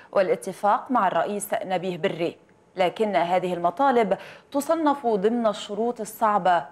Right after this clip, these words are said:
قبل جلسة الواحد وثلاثين من تشرين الأول. فمتى عجز حزب الله عن إقناع نور عينه بالانسحاب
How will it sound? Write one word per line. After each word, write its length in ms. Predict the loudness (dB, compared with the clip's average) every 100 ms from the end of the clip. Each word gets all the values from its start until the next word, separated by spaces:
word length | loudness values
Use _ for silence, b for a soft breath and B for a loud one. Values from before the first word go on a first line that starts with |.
| -6
قبل 360 | -2 0 2 2
جلسة 380 | 2 -2 -4 -10 -8
الواحد 480 | 0 0 0 -2
وثلاثين 800 | -4 -2 -2 -2 -2 -6 -4 -4 -4
من 160 | -8 -8
تشرين 420 | -10 -6 -2 2
الأول. 400 | 2 2 0 0 -8 _ B B B
فمتى 520 | 2 4 4 2 2
عجز 380 | 2 2 2 2
حزب 400 | 0 -2 -8 -6
الله 260 | 2 2 2
عن 260 | -2 -2
إقناع 420 | -4 -2 0 0 -2 -6
نور 260 | -4 0 2
عينه 500 | 2 2 0 -4 -6
بالانسحاب 840 | -6 -6 -6 -6 -2 2 2 0